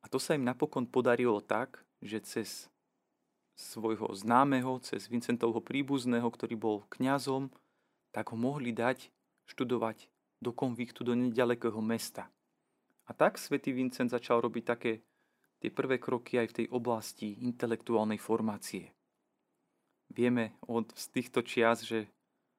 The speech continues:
svätý Vincent, keď ho otec odprevádzal práve do toho konviktu, tak sa za otca hanbil, že otec skrýval, že bol teda taký sedliak zrobený prácou, čo potom Vincent aj neskôr v zrelom veku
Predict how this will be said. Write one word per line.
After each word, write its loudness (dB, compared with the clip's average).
svätý -2
Vincent, 0
keď -4
ho 0
otec 0
odprevádzal 4
práve 0
do -4
toho -6
konviktu, -2
tak -2
sa -12
za 0
otca 2
hanbil, 0
že -4
otec -4
skrýval, 4
že -4
bol -2
teda 0
taký -2
sedliak 2
zrobený 2
prácou, 2
čo -2
potom 2
Vincent 2
aj 6
neskôr 2
v -8
zrelom 2
veku -2